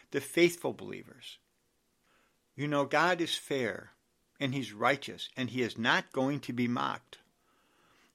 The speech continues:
If we are careless and not faithful to follow the Lord in this age, we will not receive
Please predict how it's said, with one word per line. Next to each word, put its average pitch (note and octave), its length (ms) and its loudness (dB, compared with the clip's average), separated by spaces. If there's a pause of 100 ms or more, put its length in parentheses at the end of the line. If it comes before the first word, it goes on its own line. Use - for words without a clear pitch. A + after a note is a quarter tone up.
If C#3 200 0
we C3 120 2
are G#2+ 80 4
careless G3 800 -2 (180)
and G#2 420 -8 (140)
not B2 340 2
faithful D#3+ 480 -2
to - 100 -12
follow D#3 380 0
the C#3+ 140 -8
Lord B2+ 280 2
in B2+ 160 -2
this B2+ 220 -2
age, G#2 300 -4 (100)
we C#3 320 0
will E3+ 240 2
not D#3 380 2
receive G#2 580 -4